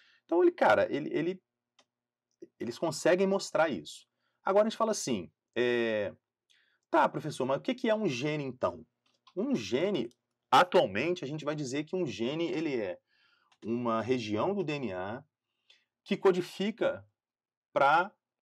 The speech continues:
um R N A, porque, se você percebeu, eu falei que o ribossomo é feito de R N A mais proteína. Então, o R N A do ribossomo, aquele R N A não é um R N A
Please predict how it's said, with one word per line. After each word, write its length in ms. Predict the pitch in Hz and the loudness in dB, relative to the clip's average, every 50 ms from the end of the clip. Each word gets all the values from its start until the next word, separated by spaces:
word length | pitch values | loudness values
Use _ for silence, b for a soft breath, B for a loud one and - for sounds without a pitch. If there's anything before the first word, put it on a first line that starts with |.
| _ _ _ _ - | _ _ _ _ -8
um 160 | 147 147 127 | -4 -2 0
R 160 | 110 101 104 104 | 0 0 -2 -2
N 160 | 110 107 87 | -4 -4 -4
A, 240 | 85 95 113 113 - _ _ _ _ _ _ _ _ _ _ _ _ _ _ _ _ _ _ _ - | -4 -4 -6 -8 -14 _ _ _ _ _ _ _ _ _ _ _ _ _ _ _ _ _ _ _ -4
porque, 440 | 117 - - - 113 104 101 98 104 _ _ _ _ _ _ _ _ _ _ _ _ _ _ _ _ _ _ | -4 -4 0 0 0 0 0 -4 -10 _ _ _ _ _ _ _ _ _ _ _ _ _ _ _ _ _ _
se 140 | - - 110 | -8 -4 -2
você 200 | 110 - - - | -2 0 -2 -2
percebeu, 760 | - 147 - - 135 117 101 113 135 170 175 151 110 - - | -4 -6 -2 0 0 0 2 2 4 6 4 4 4 -2 -4
eu 80 | - 120 | -6 -2
falei 240 | - 123 117 135 131 | 0 2 2 2 2
que 80 | - | 0
o 60 | 135 | 0
ribossomo 480 | 117 151 165 165 156 147 - - 160 175 | 2 2 2 2 0 -2 -2 -4 -4 -4
é 40 | 175 | 0
feito 280 | - 170 170 175 180 | 0 0 0 0 -2
de 140 | 135 131 143 | -4 -2 0
R 180 | 135 139 135 147 | 0 0 0 -2
N 160 | 147 147 131 | -8 -6 -4
A 100 | 131 139 | -4 -4
mais 140 | 156 170 - | -6 -6 -6
proteína. 680 | - - 180 175 180 233 208 170 160 151 131 101 - - _ _ _ _ _ _ _ b b b b b b b _ _ _ - | -2 -2 -2 -2 -2 -4 -6 -6 -6 -6 -8 -10 -12 -14 _ _ _ _ _ _ _ b b b b b b b _ _ _ -14
Então, 600 | 120 117 - - 139 151 170 190 208 208 - - _ _ _ _ _ | -14 -12 -4 -2 -2 0 0 -2 -4 -6 -8 -14 _ _ _ _ _
o 140 | - 131 156 | -2 2 4
R 120 | 180 208 233 | 4 4 4
N 140 | 226 196 170 | 2 2 2
A 80 | 143 | 0
do 80 | 135 131 | 0 0
ribossomo, 800 | 117 123 117 110 98 - - - 151 175 208 240 220 131 92 80 - | -2 -2 -2 -4 -6 -6 -6 -2 0 0 0 0 -2 -4 -4 -6 -10
aquele 280 | - - - 139 151 | -12 -6 -4 -4 -2
R 120 | 156 156 143 | -2 -4 -4
N 100 | 135 131 | -2 -2
A 100 | 151 185 | -2 -2
não 120 | 226 220 | 0 -2
é 80 | 208 233 | -2 -2
um 60 | 277 | -2
R 100 | 208 220 | -2 -2
N 140 | 202 175 151 | -4 -2 -2
A 180 | 139 143 151 | -2 -4 -4